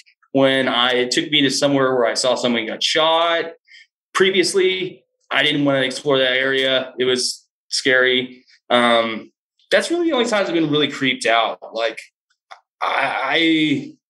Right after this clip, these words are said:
I have not been that creeped out. I, I used it at night, though, and I got really creeped out. So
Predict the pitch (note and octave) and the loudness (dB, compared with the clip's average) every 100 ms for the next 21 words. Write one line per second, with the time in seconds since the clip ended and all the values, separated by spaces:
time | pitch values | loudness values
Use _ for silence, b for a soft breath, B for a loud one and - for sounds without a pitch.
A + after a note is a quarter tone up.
0 | _ _ _ - B2+ C3+ C3 - - B2+ | _ _ _ -2 0 2 0 0 0 2
1 | A#2+ G#2+ - B2+ A#2+ G#2+ A#2 C3+ - _ | 2 0 -2 0 0 0 -2 -4 -6 _
2 | - C3 C3 D3 C3+ D3 C3 A2 A2+ A2 | -2 0 2 0 0 0 0 -2 -8 -4
3 | G#2+ A#2+ E3 E3+ - _ - F#3 F#3 F#3 | 0 0 0 -4 -12 _ 0 2 4 2
4 | F#3 C#3+ C#3 C3 C#3 B2+ A#2+ G2+ A#2 G#2 | 2 0 -4 -2 0 2 0 -2 -4 -4
5 | G#2+ G#2 E2 F2 C2 - - - A2 G2 | -4 -6 -2 -2 -2 -8 -4 0 0 0